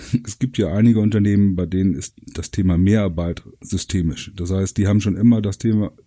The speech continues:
gehabt, dass man als Unternehmen, ähm, sehr knapp besetzt ist und immer ein bisschen mehr schaffen muss als das, was an Arbeit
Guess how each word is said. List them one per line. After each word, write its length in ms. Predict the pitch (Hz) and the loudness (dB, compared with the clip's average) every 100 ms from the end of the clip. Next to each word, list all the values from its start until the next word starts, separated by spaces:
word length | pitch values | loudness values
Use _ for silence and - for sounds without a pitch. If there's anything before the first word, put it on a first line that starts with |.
| - | -6
gehabt, 320 | 107 104 - - - - - | -4 -4 -6 -20 -20 -20 -10
dass 300 | - 87 - | -4 -2 -2
man 220 | 92 87 80 | -2 -2 -2
als 140 | - | -2
Unternehmen, 720 | 95 95 90 104 113 107 - _ _ _ _ 92 | -2 0 4 6 6 4 -2 _ _ _ _ -6
ähm, 380 | 82 82 85 - | -2 -2 -4 -10
sehr 240 | 87 98 | -4 -4
knapp 280 | - 110 95 | -2 -2 -2
besetzt 400 | 92 98 139 - | 0 -2 -2 -4
ist 160 | 117 - | -6 -4
und 200 | 90 - - - | -8 -10 -10 0
immer 160 | 110 | 2
ein 100 | 104 | 4
bisschen 280 | 107 107 101 | 2 2 4
mehr 180 | 98 101 | 4 2
schaffen 320 | - 90 90 | -2 0 2
muss 320 | 92 98 - | 2 -2 -6
als 240 | 92 90 - | -8 -4 -2
das, 400 | 95 92 - - | 0 0 -4 -8
was 220 | - 90 80 | -6 -4 -4
an 120 | 78 | -6
Arbeit 520 | 65 87 87 82 | -4 -2 -2 -2